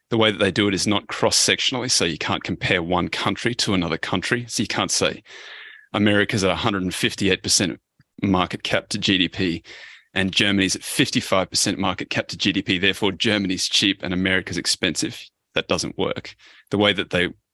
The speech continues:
use it is they look at it relative to its own history. So wherever your average is going back through the data, that's,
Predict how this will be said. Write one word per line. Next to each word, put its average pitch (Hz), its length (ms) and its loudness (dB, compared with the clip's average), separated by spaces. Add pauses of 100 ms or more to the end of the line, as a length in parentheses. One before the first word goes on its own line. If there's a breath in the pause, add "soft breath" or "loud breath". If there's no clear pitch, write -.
(120)
use 110 360 4
it 101 140 2
is 101 140 -2
they 92 160 0
look 101 200 -2
at 98 120 0
it 95 100 0 (140)
relative 101 400 0
to - 100 0
its - 140 -2
own 90 260 0
history. 113 560 -2 (760 loud breath)
So 85 320 0 (400)
wherever 95 240 4
your 87 200 -2
average 87 360 -2
is 85 340 0
going 92 240 -4
back 90 180 -4
through - 180 -6
the 92 60 -2
data, 85 480 0
that's, - 400 -2